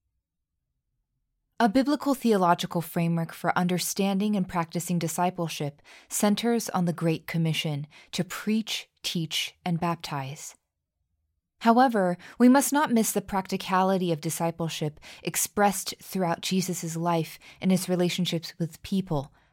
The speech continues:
particularly the twelve men in his inner circle. Jesus is the ultimate model of discipleship. He modeled what he taught,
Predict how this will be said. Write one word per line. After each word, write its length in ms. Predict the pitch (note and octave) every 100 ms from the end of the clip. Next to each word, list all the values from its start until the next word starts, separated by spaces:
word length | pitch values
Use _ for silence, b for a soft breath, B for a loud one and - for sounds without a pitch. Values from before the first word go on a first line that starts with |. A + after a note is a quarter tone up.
| _ -
particularly 680 | G#3+ - A3 A3+ G3+ F#3+ F#3
the 100 | E3+
twelve 400 | - F3+ E3+ E3+
men 260 | E3+ D#3+
in 140 | - D#3+
his 180 | D#3+ -
inner 200 | E3 D#3+
circle. 520 | - D#3+ - D3 D3 _ _ _ _ _ _ _ _ _ _ _
Jesus 520 | - A3+ B3 C4 B3
is 180 | - F#3
the 120 | F#3+ -
ultimate 440 | F3+ - F#3 F3+
model 420 | E3+ E3 D#3+ D#3 -
of 100 | D3+
discipleship. 840 | D#3 - C#3+ C#3+ C#3+ - D3 - _ _ _ _ _ _ _
He 140 | - A3
modeled 460 | G#3+ G#3+ A3 A3
what 180 | F3+ E3+
he 140 | E3+
taught, 480 | E3 - C#3 - -